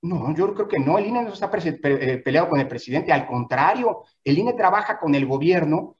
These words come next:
para que los procesos electorales y pro-, y de participación sean exitosos. Es más, déjame anticiparte algo. El ine hoy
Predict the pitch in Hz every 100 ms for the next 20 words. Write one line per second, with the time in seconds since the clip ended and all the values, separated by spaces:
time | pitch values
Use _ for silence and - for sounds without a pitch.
0 | _ - 143 165 202 147 165 - - _
1 | - 120 120 - 123 165 170 160 147 139
2 | 160 170 143 - 127 120 123 117 - -
3 | - 127 123 175 - 165 185 180 - -
4 | 247 285 - - - 196 220 220 226 226
5 | 202 170 151 139 147 151 147 190 - 202
6 | 285 254 - - _ _ _ _ - 151
7 | 226 254 240 214 175 165 -